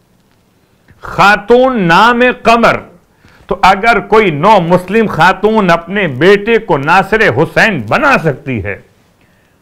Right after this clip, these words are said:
तो कोई मोमिना बदर्जे औला अपने बेटे को, अपनी औलाद को नासिर इमाम जमान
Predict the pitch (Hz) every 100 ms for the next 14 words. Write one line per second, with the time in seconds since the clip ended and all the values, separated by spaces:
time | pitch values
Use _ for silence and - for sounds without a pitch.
0 | - 180 185 196 123 123 190 220 233 254
1 | 269 262 - - 147 156 165 180 160 175
2 | 175 220 262 240 156 - _ _ _ 185
3 | 196 196 180 107 127 208 202 233 233 175
4 | 170 156 156 185 185 180 156 160 185 233
5 | 254 - 165 143 170 175 180 170 147 151
6 | 165 156 117 123 156 165